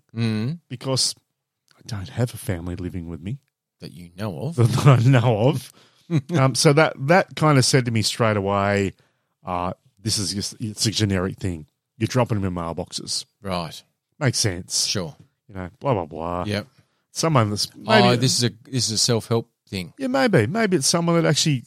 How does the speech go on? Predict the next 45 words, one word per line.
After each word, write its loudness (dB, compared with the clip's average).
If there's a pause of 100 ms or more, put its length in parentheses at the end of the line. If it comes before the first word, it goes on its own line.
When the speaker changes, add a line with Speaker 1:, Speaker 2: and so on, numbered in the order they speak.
(100)
Speaker 2:
says, -2
"You -4
know 0
what? 2
Every 0
now 0
and 0
then 0
I 0
wanna 0
go -2
and -6
drop -4
something -4
in -4
lo-, -6
letterboxes 0
that 0 (300)
if -2
someone's 2
having 2
a -2
week, 2 (120)
Speaker 1:
Yeah. -4 (440)
Just -6
give 0
Speaker 2:
they 4
Speaker 1:
them 4
something 0
Speaker 2:
just 4
Speaker 1:
to 2
Speaker 2:
give 2
them 6
a 8
Speaker 1:
sunshine. 2
Speaker 2:
smile 2
about." -6 (140)
Yep. -4 (260)
Speaker 1:
Perfect. -16 (200)
Speaker 2:
And -2
I 0
was 2
having 6
a 6
week. -2